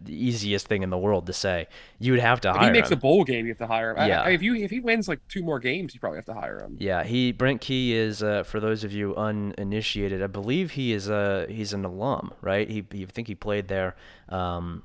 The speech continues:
Speaker 1: longtime offensive line coach, I wanna say. Um,
Speaker 2: Okay, sure. I'm taking your word for it. I'm not doing any research.
Speaker 1: Let me, uh, let me,
Speaker 2: Uh,
Speaker 1: let me pull up the actual resume here. I'm, I'm speaking
Speaker 2: they,
Speaker 1: on,
Speaker 2: they get
Speaker 1: on
Speaker 2: a, uh, they kind of get, uh, they have a bye week, but it's a short bye week 'cause they play,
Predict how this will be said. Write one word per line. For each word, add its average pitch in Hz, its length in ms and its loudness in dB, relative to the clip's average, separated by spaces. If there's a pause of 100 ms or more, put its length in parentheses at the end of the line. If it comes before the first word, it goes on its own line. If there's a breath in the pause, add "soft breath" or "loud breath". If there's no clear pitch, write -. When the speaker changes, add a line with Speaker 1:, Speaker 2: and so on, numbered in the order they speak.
(120)
Speaker 1:
longtime 104 720 0
offensive 101 460 -2
line 107 320 -2
coach, 185 380 -2 (120)
I 156 100 -2
wanna 170 180 0
say. 185 360 -2 (380 loud breath)
Um, 85 680 -2 (120)
Speaker 2:
Okay, 143 360 -2
sure. - 160 -2
I'm 147 60 -2
taking 160 200 -2
your 120 100 -2
word 131 160 -2
for 92 100 -2
it. 113 40 4
I'm 120 60 -2
not 147 120 0
doing 113 120 -2
any 113 80 -2
research. 120 380 -6
Speaker 1:
Let 139 140 4
me, 147 240 6
uh, 127 140 6
let 139 120 2
me, 156 80 4
Speaker 2:
Uh, 135 60 2
Speaker 1:
let 147 80 2
me 156 80 2
pull 143 240 0
up 127 80 -2
the 107 140 4
actual 104 340 2
resume 95 360 0
here. 90 160 -4
I'm, 90 140 -6
I'm 92 180 -2
speaking 95 420 -4
Speaker 2:
they, 92 160 2
Speaker 1:
on, 175 80 -2 (100)
Speaker 2:
they 156 140 2
get 185 220 2
Speaker 1:
on 196 40 2
Speaker 2:
a, 175 300 2
uh, 143 400 2 (360)
they 156 140 2
kind 190 200 6
of 185 140 2
get, 165 280 2 (300)
uh, 123 500 0
they 131 80 2
have 175 100 4
a 156 40 -4
bye 131 280 8
week, 190 280 -6
but 143 80 -2
it's 127 100 -6
a 127 60 -6
short - 260 -6
bye 170 160 -2
week 180 180 -4
'cause 123 140 -4
they 123 80 -4
play, 139 600 0